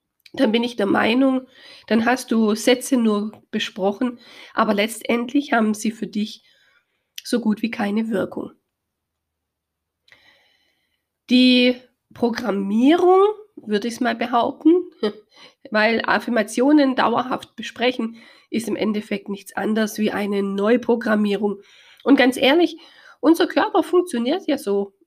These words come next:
ähnlich wie ein Computer, wenn du so möchtest. Wir haben auch, ähm, so wie du das Bild auf dem Bildschirm siehst,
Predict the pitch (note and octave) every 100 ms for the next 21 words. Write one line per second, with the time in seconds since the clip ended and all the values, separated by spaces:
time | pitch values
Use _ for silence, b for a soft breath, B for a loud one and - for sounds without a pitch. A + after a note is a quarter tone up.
0 | - G#3+ A#3 C4+ C4+ C4 - b b b
1 | b b F#3+ A3+ A#3 - G3+ G#3 G3+ G#3+
2 | G#3+ - _ _ _ _ _ _ _ _
3 | _ _ _ _ _ - C4+ - C4 -
4 | G#4 - _ _ A3+ A3 G#3+ A3+ A#3 A3+
5 | C4 - C#4+ C#4 - B B B B B
6 | B B A3+ G#3+ G#3 A#3 - F#3 A#3+ C#4
7 | - - G3+ F#3+ F#3+ F#3 _ _ _ _
8 | _ _ _ _ _ - - A3+ B3 A3+
9 | G3 G3+ - A3 A#3+ C#4 D4+ D4 - F#3+
10 | G#3 F3+ A3+ C4 - C4+ C4+ - C4 C#4+
11 | D#4 - - -